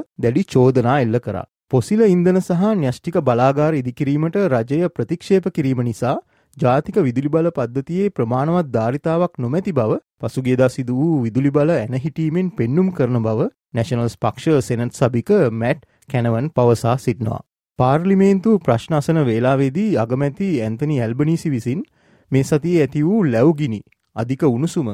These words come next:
කුණාටු සහ හදිසි ගංවතුර තත්ත්වයන් නිසා පීඩාවට පත්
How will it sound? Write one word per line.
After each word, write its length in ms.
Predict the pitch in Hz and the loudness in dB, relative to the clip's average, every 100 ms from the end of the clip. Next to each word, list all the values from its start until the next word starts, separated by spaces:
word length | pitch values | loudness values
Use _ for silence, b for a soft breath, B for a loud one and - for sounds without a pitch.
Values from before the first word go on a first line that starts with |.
| - | -10
කුණාටු 480 | - 131 143 170 170 | -4 0 0 0 -2
සහ 240 | - 175 202 | -2 0 0
හදිසි 380 | 185 123 127 196 | 0 -2 -4 -8
ගංවතුර 520 | 123 110 135 180 190 | -4 -2 0 0 0
තත්ත්වයන් 420 | 170 135 - 120 113 | 0 -2 0 0 0
නිසා 280 | - 143 190 | -2 -2 -2
පීඩාවට 600 | 127 117 120 120 120 120 | -4 -2 0 0 0 -2
පත් 240 | 160 | -6